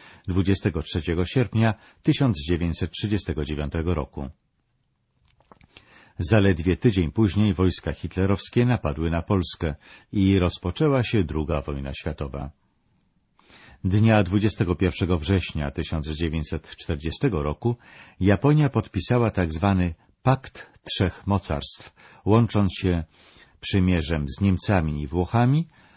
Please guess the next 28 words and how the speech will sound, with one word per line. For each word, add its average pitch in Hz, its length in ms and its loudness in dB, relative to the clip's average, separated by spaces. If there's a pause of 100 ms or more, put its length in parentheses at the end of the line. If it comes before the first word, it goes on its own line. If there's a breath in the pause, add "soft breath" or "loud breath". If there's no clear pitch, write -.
(180 soft breath)
po 98 160 2
czym 165 380 -2
dała 135 280 2
zachodnim 92 520 0
aliantom 98 600 0
nowy 139 280 0
powód 90 420 -2
do 85 180 2
obaw, 82 500 -4 (260 soft breath)
podpisując 98 640 0
ze 85 100 0
Związkiem 85 500 0
Radzieckim 101 580 -2 (220 loud breath)
układ 135 500 -2
o 95 140 0
neutralności. 85 1000 -4 (1400 soft breath)
Zamysł 98 600 2
był 117 260 2
tu 156 160 -2
jednoznaczny. 90 880 0 (240)
Japonia 135 500 2
pragnęła 110 460 0
zapewnić 92 540 0
sobie 78 220 -2 (100)
spokój 101 380 0
na 90 140 2
północnej 92 560 0
granicy, 92 540 0